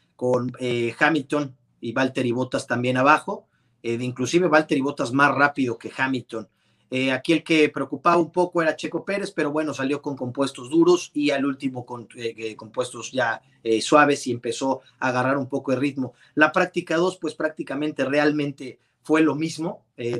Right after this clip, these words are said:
todos, eh, probando compuestos, planeando estrategias, hasta la práctica tres,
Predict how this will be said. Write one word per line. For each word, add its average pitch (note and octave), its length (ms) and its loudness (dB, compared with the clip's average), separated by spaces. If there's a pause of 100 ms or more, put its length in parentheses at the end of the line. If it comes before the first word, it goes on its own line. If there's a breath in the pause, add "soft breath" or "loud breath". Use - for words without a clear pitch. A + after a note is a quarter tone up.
todos, C#3+ 380 0
eh, A#2+ 100 0
probando C3 400 -2
compuestos, C#3 640 0
planeando B2+ 420 2
estrategias, C#3+ 680 0 (220 soft breath)
hasta B2+ 260 2
la C3+ 140 4
práctica - 500 0
tres, E3+ 380 2